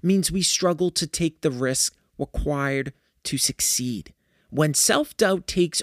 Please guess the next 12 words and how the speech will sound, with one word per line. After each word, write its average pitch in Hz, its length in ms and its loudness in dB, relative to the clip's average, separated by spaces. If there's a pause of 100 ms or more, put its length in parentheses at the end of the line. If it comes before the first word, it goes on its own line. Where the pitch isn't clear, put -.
over 156 320 2
the 170 140 2
vehicle 139 600 0
we're 156 320 2
driving 156 580 0
through 190 380 2
life, 139 460 -6 (400)
it - 280 2
puts - 440 0
us 175 380 0
in 165 180 2
jeopardy 147 600 0